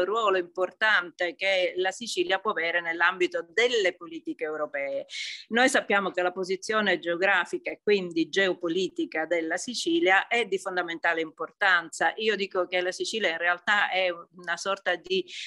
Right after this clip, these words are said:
punta avanzata della Unione Europea nei rapporti appunto con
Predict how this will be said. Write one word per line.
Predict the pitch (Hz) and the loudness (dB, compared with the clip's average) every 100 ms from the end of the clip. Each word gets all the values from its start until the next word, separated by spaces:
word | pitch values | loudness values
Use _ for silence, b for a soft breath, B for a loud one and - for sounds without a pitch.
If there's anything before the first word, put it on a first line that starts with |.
| B | B
punta | - 269 277 - 220 | 0 4 4 4 2
avanzata | 208 202 196 196 165 151 156 156 | 2 0 -2 -2 0 0 0 0
della | 160 190 180 170 160 165 | 2 2 2 2 2 0
Unione | 180 185 196 180 | -2 -4 -4 -2
Europea | 190 262 294 165 170 180 | 0 0 0 -2 0 0
nei | 202 233 233 190 | 0 -2 -2 -2
rapporti | 226 240 - 160 165 202 | -4 -8 -6 -4 -2 -4
appunto | 196 - 165 175 202 | -4 -8 -12 -2 -2
con | 196 196 185 | 2 2 2